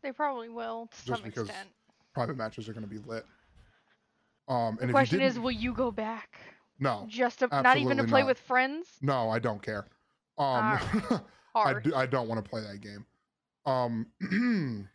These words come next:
Speaker 2: if you didn't know, over the weekend, a whole bunch of weird shit happened. Um, Ken Block died. If you don't know who Ken Block is, Ken Block,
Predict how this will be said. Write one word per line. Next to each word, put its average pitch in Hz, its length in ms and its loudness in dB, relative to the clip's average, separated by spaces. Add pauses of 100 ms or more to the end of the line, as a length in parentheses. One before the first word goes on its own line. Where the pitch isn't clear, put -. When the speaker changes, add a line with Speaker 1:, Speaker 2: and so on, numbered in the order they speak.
(160)
Speaker 2:
if 123 100 -8
you 170 60 -2
didn't 202 200 0
know, 190 360 2
over 180 180 0
the 135 80 0
weekend, 156 560 -2
a 123 60 2
whole 180 160 4
bunch 147 260 0
of 123 80 -2 (280)
weird 127 400 2
shit 131 200 0
happened. 127 420 -2 (140)
Um, 120 380 -2 (100)
Ken 208 180 0
Block 160 320 0
died. 120 360 -4 (1800)
If 127 80 -2
you 123 60 0
don't 131 120 0
know 127 80 0
who 120 60 -2
Ken 131 240 -6
Block 123 300 -4
is, 110 160 -8
Ken 113 180 -12
Block, 113 200 -6